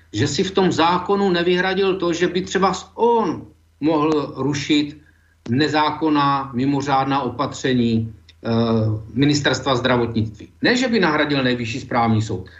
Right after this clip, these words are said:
ale že by mimo to ještě Poslanecká sněmovna mohla sama do toho vstoupit a ta nezákonná opatření někdy třeba velmi rychle zrušit. Takže já tady vidím ten nouzový stav a následný stav pandemické pohotovosti,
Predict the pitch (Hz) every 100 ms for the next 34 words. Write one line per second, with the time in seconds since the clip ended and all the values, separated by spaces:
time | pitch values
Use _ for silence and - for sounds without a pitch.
0 | - 117 135 151 180 190 156 208 226 -
1 | 156 165 151 - - 147 - 180 156 -
2 | 180 175 185 170 - 156 160 165 175 170
3 | 170 - - _ 117 139 143 151 - 151
4 | 147 139 - 120 156 151 - 139 120 139
5 | 143 143 110 135 123 127 123 - 139 127
6 | 113 131 - 135 135 135 143 151 147 156
7 | 117 131 147 139 123 113 117 123 123 -
8 | _ _ 110 123 117 - - - - 110
9 | 107 139 143 175 180 180 185 190 185 -
10 | - _ 113 117 151 151 151 180 180 -
11 | 165 - 135 127 135 143 143 170 175 -
12 | - 160 - 165 165 170 175 185 - 160
13 | 156 175 165 - 190 175